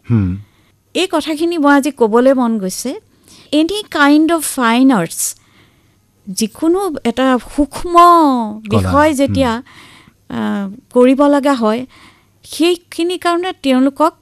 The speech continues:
Speaker 2: এটা সুস্থ মানসিকতাৰ বৰ প্ৰয়োজন।
Speaker 1: হুম।
Speaker 2: এইটো কাম কৰিবই লাগিব,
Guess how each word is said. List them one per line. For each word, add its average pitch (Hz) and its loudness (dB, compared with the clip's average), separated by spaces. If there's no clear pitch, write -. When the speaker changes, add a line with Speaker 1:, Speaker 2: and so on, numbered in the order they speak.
Speaker 2:
এটা 302 -4
সুস্থ - -2
মানসিকতাৰ 262 0
বৰ 233 -2
প্ৰয়োজন। 202 0
Speaker 1:
হুম। 87 -4
Speaker 2:
এইটো 277 0
কাম 302 2
কৰিবই 269 4
লাগিব, 269 0